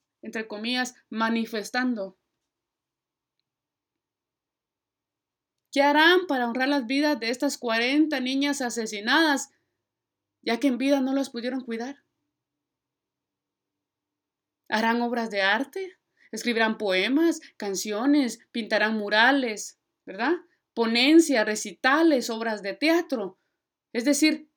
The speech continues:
seguirán de oportunistas. Pregunto en serio, ¿qué harán para que las cárceles y correccionales no se llenen de niños y adolescentes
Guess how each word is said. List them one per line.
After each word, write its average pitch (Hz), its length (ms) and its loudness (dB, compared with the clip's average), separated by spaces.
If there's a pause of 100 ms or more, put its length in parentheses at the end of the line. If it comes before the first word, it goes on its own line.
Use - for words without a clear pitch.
(240)
seguirán 247 500 4
de 294 80 8
oportunistas. 254 880 0 (1700)
Pregunto 320 360 2
en 392 60 4
serio, 254 440 -2 (360)
¿qué 294 160 2
harán 320 640 4 (100)
para 202 220 -8
que 214 100 -10
las 190 220 -6
cárceles 294 640 2
y 233 80 -8
correccionales 220 880 -2
no 277 140 -2
se 285 120 -6
llenen 262 240 -2
de 226 100 -4
niños 269 440 -2
y 233 60 -6
adolescentes 226 800 -4